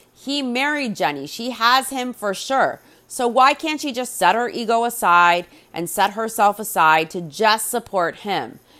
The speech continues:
Everything seems to be about her when she should be thinking of how Sumit feels in all this.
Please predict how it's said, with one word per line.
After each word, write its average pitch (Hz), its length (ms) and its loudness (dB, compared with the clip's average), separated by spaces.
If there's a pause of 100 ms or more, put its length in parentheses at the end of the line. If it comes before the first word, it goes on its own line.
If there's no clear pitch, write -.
(220)
Everything 262 580 2
seems 226 440 -6
to 240 80 -2
be 196 120 -2
about 185 360 4
her 240 360 2
when 185 200 -6
she 202 160 -8
should 185 180 -10
be 185 100 -8
thinking 180 380 -8
of 160 80 -8
how 165 160 0
Sumit 202 400 -4
feels 143 400 -4
in 151 80 -8
all 143 160 -4
this. - 400 -12